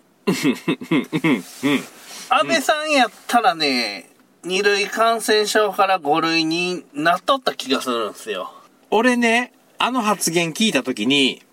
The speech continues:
Speaker 2: うん。
Speaker 1: 総理っていう肩書きがなくなったから喋ったなって思った、あの人。
Speaker 2: あ、そう？
Speaker 1: うん。
Speaker 2: そっちか。なんか安倍さんは、わりかしやる方なんかなって思いよったけ。
Speaker 1: あのー、
Speaker 2: まあでもやるんやったら今年やろ。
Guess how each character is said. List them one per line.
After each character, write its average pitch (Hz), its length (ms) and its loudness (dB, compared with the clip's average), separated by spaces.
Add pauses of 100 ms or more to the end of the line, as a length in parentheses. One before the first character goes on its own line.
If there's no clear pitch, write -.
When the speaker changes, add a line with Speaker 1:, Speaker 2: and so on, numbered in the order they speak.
(240)
Speaker 2:
う 123 100 -4
ん。 110 200 -4 (380)
Speaker 1:
総 320 300 2
理 220 100 0
っ - 40 -10
て - 160 0
い 135 60 6
う 127 40 2
肩 233 300 0
書 247 60 -4
き 240 80 -4
が 240 100 4
な 233 120 0
く 233 60 -2
な 240 100 4
っ - 40 -12
た - 80 -4
か 185 80 -4
ら 170 60 -2
喋 175 220 2
っ - 40 -6
た - 80 -4
な 147 140 2
っ - 20 -20
て - 80 -4
思 123 140 0
っ - 20 -6
た、 104 120 0
あ - 20 2
の 113 80 -6
人。 - 260 -8 (380)
Speaker 2:
あ、 196 180 2
そ 104 640 0
う？ 143 40 0
Speaker 1:
う 147 40 4
ん。 160 240 4
Speaker 2:
そ 196 60 4
っ 202 60 -4 (100)
ち - 160 -8
か。 123 420 2
な 180 160 0
ん 277 60 -4
か - 160 -4
安 277 160 2
倍 294 120 2
さ 269 180 4
ん 269 140 4
は、 233 540 4 (420)
わ 196 200 4
り 240 100 -10
か 220 160 2
し - 160 -4
や 208 160 4
る 220 140 -2
方 202 260 4
な 120 140 2
ん 107 80 -10
か 117 120 2
な 135 200 4
っ 135 40 -6
て - 140 -10
思 104 260 -6
い 92 40 -14
よ 90 80 -14
っ - 20 -16
た 95 220 -12
け。 95 360 -16 (280)
Speaker 1:
あ 165 100 0
の 165 460 2 (360)
ー、 - 40 -14
Speaker 2:
ま 247 80 2 (200)
あ 262 40 2
で 262 140 2
も 240 120 2
や 247 160 4
る 320 260 0
ん 294 60 0
や 247 160 4
っ 214 60 -6
た 247 100 4
ら 220 80 2
今 247 180 2
年 262 300 2
や 185 140 4
ろ。 120 320 -2